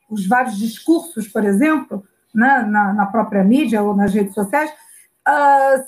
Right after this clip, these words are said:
se a gente tem hoje um movimento de uma escola sem partido, né, que tá sendo, de uma certa forma, pessoas que são deputados,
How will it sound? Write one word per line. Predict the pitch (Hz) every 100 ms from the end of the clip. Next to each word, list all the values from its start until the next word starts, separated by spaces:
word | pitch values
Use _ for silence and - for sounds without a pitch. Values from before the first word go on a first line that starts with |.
| -
se | 320 311
a | 294
gente | 247 262 262 -
tem | 262 - 240 240
hoje | 220 240 269 254 214 -
um | 247 240
movimento | 226 226 254 233 233 262 285
de | 254
uma | 254
escola | 254 226 208
sem | 208 202
partido, | 208 190 - 294 277 190 185 196 - _ _ _ _
né, | 220 294 262
que | - 240
tá | 247 233
sendo, | - 240 226 208
de | 226
uma | 220 208
certa | 220 - 214
forma, | 220
pessoas | 220 196 - 254 370 277
que | -
são | 190 262 427 320
deputados, | 196 196 233 294 480 254 208 -